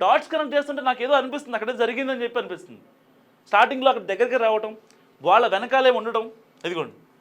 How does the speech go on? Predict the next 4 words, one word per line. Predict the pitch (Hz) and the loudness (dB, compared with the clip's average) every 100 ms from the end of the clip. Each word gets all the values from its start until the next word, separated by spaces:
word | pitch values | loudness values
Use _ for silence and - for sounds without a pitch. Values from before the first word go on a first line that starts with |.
| _ _ _ _ _ _ _ _ _ _ _ _ _ _ _ _ _ _ _ _ _ _ _ _ _ _ _ _ _ _ _ _ _ _ _ 165 | _ _ _ _ _ _ _ _ _ _ _ _ _ _ _ _ _ _ _ _ _ _ _ _ _ _ _ _ _ _ _ _ _ _ _ -4
అంటే, | 220 202 196 | -2 -2 -8
విజయారెడ్డి | 185 302 311 240 294 294 269 - - 208 | 2 4 4 2 -4 -6 -10 -18 0 2
ఆ | 202 | 4
నాలుగో | 180 269 285 | 4 4 2